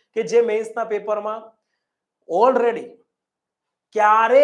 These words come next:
પહેલા પે-, પરીક્ષા લેવાઈ નથી, છતાં પણ મેથડના total અગિયાર પ્રશ્નો બેઠા જે આપણે ભણાવ્યા હતા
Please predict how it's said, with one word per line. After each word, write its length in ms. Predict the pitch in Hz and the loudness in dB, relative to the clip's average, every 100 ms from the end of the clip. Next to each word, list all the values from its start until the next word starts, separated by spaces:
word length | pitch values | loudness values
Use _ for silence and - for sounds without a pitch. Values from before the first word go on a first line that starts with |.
| 294 | 4
પહેલા 300 | 254 226 247 | 2 2 2
પે-, 200 | 247 220 | 0 -2
પરીક્ષા 360 | 214 214 208 214 | -2 -4 -2 -6
લેવાઈ 300 | 185 185 180 | -4 -8 -8
નથી, 240 | 165 180 | -12 -14
છતાં 540 | 180 - 170 240 233 226 | -16 -16 -6 -4 -4 -6
પણ 240 | 208 226 _ | -12 -14 _
મેથડના 1000 | 143 143 160 190 190 - 254 254 247 247 | -20 -14 -6 -6 -6 -6 -4 -4 -6 -8
total 540 | - 196 196 208 214 - - | -8 -8 -8 -10 -10 -12 -14
અગિયાર 600 | 165 151 147 196 262 - | -14 -14 -10 -2 -2 -2
પ્રશ્નો 380 | 190 180 - 185 | -10 -18 -16 -18
બેઠા 540 | - 156 208 - 262 | -12 -6 -6 -4 -4
જે 140 | 226 202 | -4 -4
આપણે 240 | 175 202 | -8 -10
ભણાવ્યા 440 | 143 147 180 185 160 | -16 -12 -8 -8 -8
હતા 240 | 147 127 | -12 -18